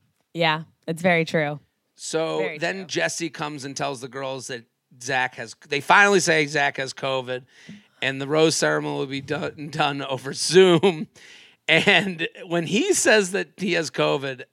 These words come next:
Speaker 2: it is shock and awe. They reacted as if he had died from covid. Like, they, like, they
Speaker 1: No,
Speaker 2: reacted
Speaker 1: yeah.
Speaker 2: as if nobody has ever had covid affect them as much as they
Speaker 1: Yeah.
Speaker 2: were being affected in that moment.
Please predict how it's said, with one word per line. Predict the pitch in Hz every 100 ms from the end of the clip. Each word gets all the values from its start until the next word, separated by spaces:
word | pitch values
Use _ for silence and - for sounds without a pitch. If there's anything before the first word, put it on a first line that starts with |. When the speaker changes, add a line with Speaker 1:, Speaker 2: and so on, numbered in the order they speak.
| _ _ _
Speaker 2:
it | 175 180
is | 170 160
shock | - - - 143 165 -
and | 175
awe. | 147 135 120
They | 123 208
reacted | 302 330 240 196 - 156 131 123 _ _ _ _ _ _
as | 151 139
if | 160 -
he | 151
had | 131
died | 143 143 135
from | 127 113
covid. | 101 - _ _ _ _
Like, | 165 151
they, | 170 190 196 196
like, | 196 - - -
they | 202 226 220 -
Speaker 1:
No, |
Speaker 2:
reacted | 349 277 214 202 233 190 151
Speaker 1:
yeah. | 175
Speaker 2:
as | 147
if | 170 135 151
nobody | 156 175 196 202 214 190
has | 185 160
ever | 170 170 151
had | 156 156 156 - -
covid | 156 156 151
affect | 143 - 139 -
them | 147 139
as | 135 139
much | 143 139 - - - _ -
as | 139 139 143 139 - _ _ _ 135
they | 151 151
Speaker 1:
Yeah. |
Speaker 2:
were | 156
being | 147 147 139
affected | 135 143 131 143
in | 135
that | 131 123
moment. | 123 113 90